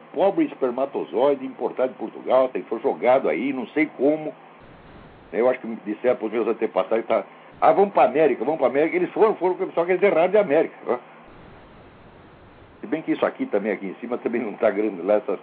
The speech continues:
coisas, hein? Aqui. Enquanto isso, tá lá o governador, Zé Serra, inaugurando em São Paulo uma clínica dirigida a homossexuais. O que que é isto?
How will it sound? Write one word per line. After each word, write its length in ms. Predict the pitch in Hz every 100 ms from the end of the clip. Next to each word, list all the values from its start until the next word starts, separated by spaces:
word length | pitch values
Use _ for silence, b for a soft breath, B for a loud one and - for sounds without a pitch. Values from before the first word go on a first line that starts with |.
| -
coisas, 200 | 76 67
hein? 120 | 92 - - - - - - - - - - - - - - - - - - - - - - - -
Aqui. 360 | 180 - 90 - - - - - - - - - - - - - - -
Enquanto 420 | 190 196 139 135
isso, 180 | 190 175
tá 140 | 156
lá 180 | 135 120
o 40 | 87
governador, 840 | 92 90 92 73 - 113 143 98
Zé 160 | 80 71 -
Serra, 360 | 110 165 - - - B B -
inaugurando 420 | 190 202 185 185
em 40 |
São 80 | 175
Paulo 220 | 165 170
uma 80 | 180
clínica 340 | 175 175 180 175
dirigida 400 | 170 165 160 170
a 40 |
homossexuais. 760 | 170 170 - 165 - 117 117 113
O 80 | -
que 220 | - 240
que 100 | 262
é 80 | 294
isto? 440 | 294 277 - -